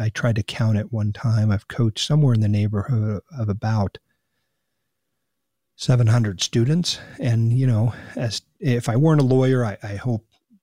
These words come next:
uh, by the grace of God, I would be a teacher. Uh, it's an, a noble profession.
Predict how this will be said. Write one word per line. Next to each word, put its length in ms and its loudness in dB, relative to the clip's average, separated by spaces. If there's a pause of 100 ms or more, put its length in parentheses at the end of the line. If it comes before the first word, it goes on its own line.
(140)
uh, 180 -2
by 140 -2
the 60 -2
grace 280 -4
of 60 -6
God, 200 0
I 60 0
would 160 0
be 120 -2
a 40 0
teacher. 560 -2 (180)
Uh, 160 -4
it's 180 -6
an, 220 0
a 60 -2
noble 360 0
profession. 720 -2